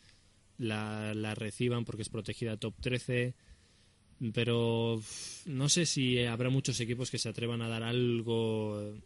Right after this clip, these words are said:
eh, realmente importante por una ronda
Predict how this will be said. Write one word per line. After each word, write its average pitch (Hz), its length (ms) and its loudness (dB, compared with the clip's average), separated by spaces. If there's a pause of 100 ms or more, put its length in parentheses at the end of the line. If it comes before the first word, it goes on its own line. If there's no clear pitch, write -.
eh, 110 420 -4
realmente 120 640 0
importante 123 800 0
por 107 420 -2
una 113 160 0
ronda 113 640 -2